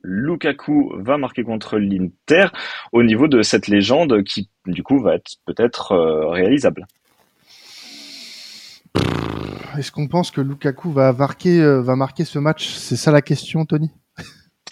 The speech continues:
Speaker 1: Ouais, c'est ça. C'est que, est-ce qu'il, justement, il va
Speaker 2: Euh,
Speaker 1: avoir cette prestation un peu de, euh, de, euh, moi, je suis là, je suis à la Roma, vous me faites pas peur les Interis, vous allez voir ce que je suis capable de faire. Ou est-ce que vous pensez qu'avec la pression que les Interis vont mettre, il va être un petit peu en retrait ?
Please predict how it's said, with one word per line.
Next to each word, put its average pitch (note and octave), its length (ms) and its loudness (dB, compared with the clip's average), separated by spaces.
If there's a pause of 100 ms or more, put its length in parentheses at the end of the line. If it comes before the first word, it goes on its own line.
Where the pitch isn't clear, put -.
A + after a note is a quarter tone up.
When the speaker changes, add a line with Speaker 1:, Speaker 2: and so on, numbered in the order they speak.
Speaker 1:
Ouais, G#2 400 6
c'est D3+ 140 0
ça. F3+ 280 6
C'est C#3 120 0
que, A#2+ 100 4
est-ce C#3+ 240 6
qu'il, D3+ 200 4
justement, D3 320 4
il C3+ 240 6
va B2 180 6
Speaker 2:
Euh, B2 60 8
Speaker 1:
avoir A#2+ 240 6
cette C3+ 240 2
prestation C#3+ 640 4
un B2 80 4
peu C#3+ 260 2
de, B2 160 -2
euh, A2+ 340 6 (480)
de, B2+ 100 2
euh, B2 180 4
moi, D3 200 4
je D3+ 80 0
suis D3+ 160 0
là, C#3+ 180 2
je - 40 -10
suis C3+ 100 -6
à B2+ 40 -2
la B2+ 140 0
Roma, C3+ 520 -4
vous B2 160 -10
me C3+ 80 -12
faites C3 160 -10
pas B2 80 -10
peur C3 140 -10
les B2 160 -10
Interis, B2 400 -6
vous G#2 180 -10
allez A2 120 -4
voir A2+ 140 -6
ce - 120 -14
que A2 100 -18
je - 60 -10
suis G#2 100 -12
capable G#2+ 340 -6
de F#2+ 120 -10
faire. E3+ 320 -2 (320)
Ou A#2+ 80 -2
est-ce - 80 -6
que E3+ 60 -4
vous D#3 100 0
pensez C#3+ 400 -2
qu'avec B2+ 240 0
la A2+ 100 0
pression B2+ 340 -8
que A#2+ 60 -8
les A2+ 80 -6
Interis A#2+ 300 -4
vont G#2 120 -6
mettre, C3 360 0
il G#2 80 -6
va G2+ 60 0
être - 180 -4
un G#2 80 0
petit - 180 -12
peu - 140 -6
en A2 100 0
retrait ? G2 280 -6